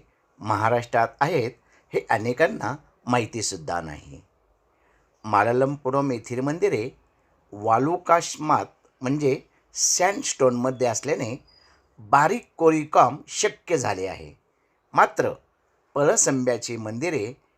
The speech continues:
ही बेसॉल्टमध्ये कोरल्याने बेसॉल्टच्या अंगीभूत काठिण्याने फार कोरीवकाम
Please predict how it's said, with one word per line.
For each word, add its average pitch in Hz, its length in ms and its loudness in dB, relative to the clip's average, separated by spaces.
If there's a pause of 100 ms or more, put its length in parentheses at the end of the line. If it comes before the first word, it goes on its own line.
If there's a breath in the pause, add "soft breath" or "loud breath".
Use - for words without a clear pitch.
(160)
ही 240 100 -2
बेसॉल्टमध्ये 113 880 -2 (220)
कोरल्याने 117 600 -2 (420)
बेसॉल्टच्या 156 720 2 (220)
अंगीभूत 143 840 0 (1080)
काठिण्याने 143 760 0 (440)
फार 208 360 4
कोरीवकाम 143 760 0